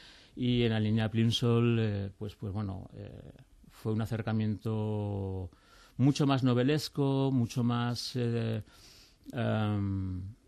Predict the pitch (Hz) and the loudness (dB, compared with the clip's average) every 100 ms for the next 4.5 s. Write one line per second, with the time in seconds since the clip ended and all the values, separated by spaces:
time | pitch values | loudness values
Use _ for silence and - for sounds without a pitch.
0 | - _ - 120 - 123 120 120 107 110 | -20 _ -2 -2 2 2 4 4 2 0
1 | 107 104 127 120 117 113 107 104 - 147 | 0 -2 -2 0 0 0 0 -2 0 2
2 | 139 131 123 120 123 123 107 - 107 92 | 4 2 2 0 -2 -4 -8 -6 -6 -6
3 | 95 95 92 117 107 117 110 110 110 104 | -6 -6 -6 -4 -4 -4 -2 -4 -2 -4
4 | 98 - - - - | -4 -10 -14 -14 -16